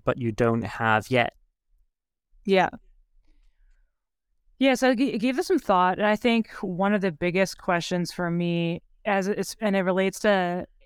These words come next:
Speaker 2: these A I models, language learning models, is, um, like, who owns them and where will the economics go? So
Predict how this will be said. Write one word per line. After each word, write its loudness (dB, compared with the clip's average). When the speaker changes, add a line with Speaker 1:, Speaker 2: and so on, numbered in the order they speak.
Speaker 2:
these -6
A 0
I 4
models, 0
language -2
learning -2
models, -2
is, -4
um, -6
like, -2
who -4
owns -4
them 4
and 2
where 2
will 2
the 0
economics -4
go? -2
So 0